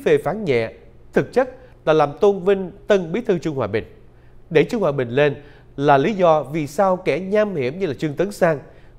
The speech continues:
tuy về hưu nhưng không chịu làm người tử tế mà vẫn rình rập quanh sân khấu chính trị để đánh hơi kiếm trác. Trong bài viết nhân ngày Quốc khánh hai tháng chín vừa qua thì Sang hưởng ứng, Trọng hô hào để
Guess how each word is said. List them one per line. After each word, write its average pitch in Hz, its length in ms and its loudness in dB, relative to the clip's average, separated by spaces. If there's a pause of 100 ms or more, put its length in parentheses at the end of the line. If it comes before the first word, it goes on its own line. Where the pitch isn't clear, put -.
(100)
tuy 233 100 2
về 151 160 0
hưu 139 260 2 (380)
nhưng 220 160 0
không 233 200 0
chịu 151 220 -4
làm 131 260 -2
người 120 140 -2
tử 113 260 -4
tế 165 300 2 (420)
mà 147 160 2
vẫn 156 360 -4
rình 131 280 -4
rập - 440 -2
quanh 190 200 0
sân 170 240 -4
khấu 185 140 -2
chính 214 200 -10
trị 139 260 0 (340)
để 135 100 0
đánh 180 180 -2
hơi 139 160 2
kiếm 135 220 -6
trác. 202 220 0 (1160)
Trong 165 120 2
bài 127 100 -2
viết 135 240 -6
nhân 156 140 -4
ngày 135 140 -4
Quốc 180 100 -8
khánh 180 240 -4
hai 175 140 -4
tháng 160 140 -4
chín 185 220 -8
vừa 135 240 -4
qua 127 220 2 (380)
thì 156 140 -4
Sang 180 300 -2
hưởng 135 180 -2
ứng, 185 260 0 (180)
Trọng 110 200 -4
hô 139 160 0
hào 120 260 -4 (240)
để 139 80 0